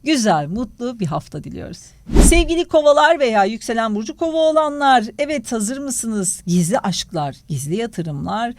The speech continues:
hazırlık dönemindesiniz. Bu hafta sahne arkasında, kuliste hazırlık yapma zamanı. Kimsenin bilmediği bir ilişki,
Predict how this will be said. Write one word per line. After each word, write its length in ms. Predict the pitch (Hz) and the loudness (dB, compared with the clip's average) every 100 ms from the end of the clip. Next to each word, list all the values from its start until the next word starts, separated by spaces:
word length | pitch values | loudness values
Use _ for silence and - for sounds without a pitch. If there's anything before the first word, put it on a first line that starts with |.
| - | -16
hazırlık 460 | - 180 160 208 - | -4 0 0 -2 -6
dönemindesiniz. 840 | 240 208 185 175 170 - 165 170 | -6 -4 -4 -4 -4 -6 -8 -6
Bu 120 | 240 | -4
hafta 300 | 247 185 - | -4 -4 -6
sahne 360 | 269 202 180 226 | -6 -4 -4 -4
arkasında, 540 | 202 180 156 - 151 | -4 -6 -10 -10 -12
kuliste 500 | - - 214 208 - | -12 -8 -8 -6 -8
hazırlık 460 | 165 190 185 233 - | -8 -6 -6 -6 -4
yapma 320 | 180 - 160 | -6 -4 -8
zamanı. 460 | 147 147 139 123 - - - _ | -6 -6 -6 -10 -12 -18 -20 _
Kimsenin 520 | - 349 359 285 269 240 | -2 0 0 0 0 0
bilmediği 460 | 247 226 208 233 | -2 -4 -4 -6
bir 120 | 214 | -6
ilişki, 560 | 202 180 170 - - 127 | -6 -4 -4 -6 -10 -16